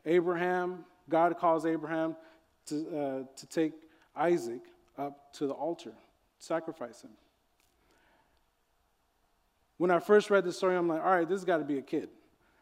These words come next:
right? 'Cause no, no, if I try to take my boys up,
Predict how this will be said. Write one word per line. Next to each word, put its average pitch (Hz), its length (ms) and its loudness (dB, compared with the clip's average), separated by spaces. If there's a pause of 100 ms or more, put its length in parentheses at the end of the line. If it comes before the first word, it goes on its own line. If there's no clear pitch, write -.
(160)
right? 165 260 0 (120)
'Cause 147 240 -4
no, 165 580 0
no, 156 420 -4 (280)
if 151 120 -8
I 180 100 4
try 185 180 2
to 170 60 -4
take 180 140 0
my 170 200 6
boys 139 340 -2
up, 123 200 -10